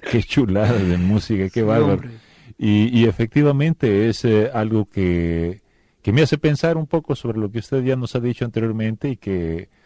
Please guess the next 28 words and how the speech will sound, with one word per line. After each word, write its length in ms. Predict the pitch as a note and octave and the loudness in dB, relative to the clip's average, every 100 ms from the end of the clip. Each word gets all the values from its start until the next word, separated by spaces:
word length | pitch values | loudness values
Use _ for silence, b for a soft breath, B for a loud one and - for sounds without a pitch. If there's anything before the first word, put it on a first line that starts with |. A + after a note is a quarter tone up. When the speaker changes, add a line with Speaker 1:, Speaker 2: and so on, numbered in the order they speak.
| _ | _
Speaker 1:
también 260 | - F#2+ A2+ | -6 -2 -2
su 120 | - | -6
esposa 360 | - A#2+ A2+ A#2 | -8 -4 -2 -2
repetía 480 | G#2 F#2 G2 - A#2+ | -4 -4 -4 -2 -2
en 80 | |
algún 180 | G#2+ A2+ | -2 -4
momento, 400 | A2+ A2 A#2 A#2+ _ b b b - | -4 -4 -4 -8 _ b b b -8
de 120 | G2 | -8
que 160 | - G2 | -8 -8
cuando 320 | A2+ G#2+ G2+ | -4 -2 -4
escarba, 640 | - - A#2+ C3 C3 B2+ | -6 -4 0 0 0 -2
cuando 260 | B2 A2+ G#2 | -4 -6 -8
se 140 | - | -10
escarba 1000 | G2 - A#2+ A#2+ B2+ A#2+ G#2+ F#2+ F#2 F#2 | -12 -8 -4 -2 0 -2 -2 -4 -6 -8
en, 260 | G2+ F#2 A2 | -10 -10 -8
en, 160 | G#2 | -10
en 200 | A#2 G2 | -8 -4
esos 320 | A2+ - B2+ G#2 | -4 -4 -4 -2
desvanes 760 | G2 F#2 G#2 A#2 B2 A#2 G2+ | -2 -2 -2 -2 -2 -4 -2
viejos, 720 | G#2+ A#2 A#2+ A#2+ A#2 A2 - _ b b b b | -2 0 0 -4 -10 -10 -14 _ b b b b
en, 200 | F#2+ F#2 | -6 -2
en, 180 | G2+ F#2 | -2 0
en, 320 | F#2 F2+ F#2+ | 0 -2 -6
en, 220 | G2 E2+ F#2 | -8 -10 -8
en, 280 | F#2+ F2 F2+ | -4 -4 -4
en 180 | F#2+ G2+ | -4 -2
esos, 420 | A#2+ - A#2+ - | -2 -2 -4 -2
eh, 440 | G2 F2 E2 D#2+ | -2 0 0 -2